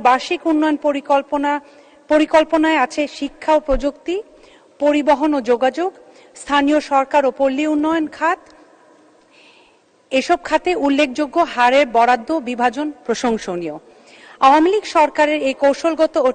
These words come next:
টেকসই পরিকল্পনা জনগণের জীবনযাত্রার মান উন্নয়ন ও দেশের সামগ্রিক অর্থনৈতিক ভিতকে শক্তিশালী করবে বলে আমার বিশ্বাস। মাননীয় স্পিকার, দুহাজার একচল্লিশ সালের মধ্যে ডিজিটাল বাংলাদেশকে স্মার্ট বাংলাদেশ হিসেবে গড়ে তুলতে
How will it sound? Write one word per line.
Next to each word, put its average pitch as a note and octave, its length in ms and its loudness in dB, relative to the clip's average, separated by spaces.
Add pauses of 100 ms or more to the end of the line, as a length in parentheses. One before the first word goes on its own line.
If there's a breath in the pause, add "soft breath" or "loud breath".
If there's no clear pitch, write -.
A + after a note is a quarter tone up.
টেকসই C#4+ 460 -2
পরিকল্পনা C4+ 640 0 (100)
জনগণের A#3+ 540 -4
জীবনযাত্রার B3+ 680 -4
মান A3+ 160 0 (120)
উন্নয়ন C#4+ 340 -4 (380 loud breath)
ও - 20 6 (140)
দেশের C#4+ 320 0
সামগ্রিক C4+ 520 0 (140)
অর্থনৈতিক D4+ 560 -2 (100)
ভিতকে C4+ 380 -6 (400 loud breath)
শক্তিশালী B3+ 600 0
করবে A#3+ 220 2 (100)
বলে B3+ 160 2 (120)
আমার G3+ 180 -2 (100)
বিশ্বাস। - 360 -8 (1160 loud breath)
মাননীয় F4 440 4
স্পিকার, G3 380 -4 (520 loud breath)
দুহাজার D#4+ 380 4 (100)
একচল্লিশ F4+ 480 -4
সালের D4+ 320 2
মধ্যে C4 220 -4 (140)
ডিজিটাল E4 340 -2 (100)
বাংলাদেশকে C4+ 500 -4 (100)
স্মার্ট C#4+ 300 0 (100)
বাংলাদেশ C4+ 360 -2 (100)
হিসেবে B3 280 -6 (100)
গড়ে A#3 240 0
তুলতে G#3+ 220 -4